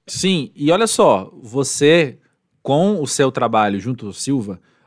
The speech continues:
vocês viajam bastante, você acabou de citar o show, o, o show aqui em São Paulo, depois o show em Paris.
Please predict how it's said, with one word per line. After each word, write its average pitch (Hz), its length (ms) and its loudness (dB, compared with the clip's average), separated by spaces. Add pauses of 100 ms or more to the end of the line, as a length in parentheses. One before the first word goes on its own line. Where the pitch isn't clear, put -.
vocês 113 680 -2
viajam 98 340 -2
bastante, 110 420 -4
você - 40 -12
acabou 98 220 -12
de - 60 -14
citar 107 540 2
o 98 140 -8
show, 95 520 -8 (140)
o, 98 100 -20 (180)
o 147 80 -4
show 127 160 2
aqui 110 120 -4
em - 20 -4
São 113 120 -4
Paulo, 165 300 2
depois 127 360 0
o 117 80 -10
show 113 160 -8
em 104 40 -4
Paris. 156 520 -4